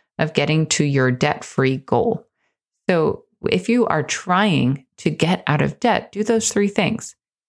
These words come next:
Take a day off every week. Have some room in your budget for fun, you know, eventually, once you get through that very, very first hurdle of saving up your two thousand dollars, paying off your first debt. Then you, then you save up some room for fun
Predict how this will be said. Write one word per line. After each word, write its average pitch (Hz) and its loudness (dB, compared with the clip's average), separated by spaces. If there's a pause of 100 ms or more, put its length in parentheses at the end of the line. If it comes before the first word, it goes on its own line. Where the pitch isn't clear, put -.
(300)
Take 143 0
a 170 2
day 190 2
off 226 0
every - -2
week. - -4 (640)
Have 156 0
some 175 2
room 147 2
in 180 4
your 165 0
budget 165 0
for - -2
fun, - 0 (240)
you 147 2
know, 139 2
eventually, 131 0
once 131 0
you - 0
get - -2
through 127 -2
that 131 0
very, 135 0
very 127 0
first - -2
hurdle - -2 (420)
of 139 0
saving 127 2
up 131 -2
your 131 0
two 123 -2
thousand 151 0
dollars, 147 2
paying 135 0
off - -2
your 127 -2
first - -2
debt. - -4 (500)
Then 156 2
you, 143 0 (480)
then 147 2
you 165 4
save 147 2
up 151 0
some 151 2
room 127 2
for 147 -2
fun 160 -2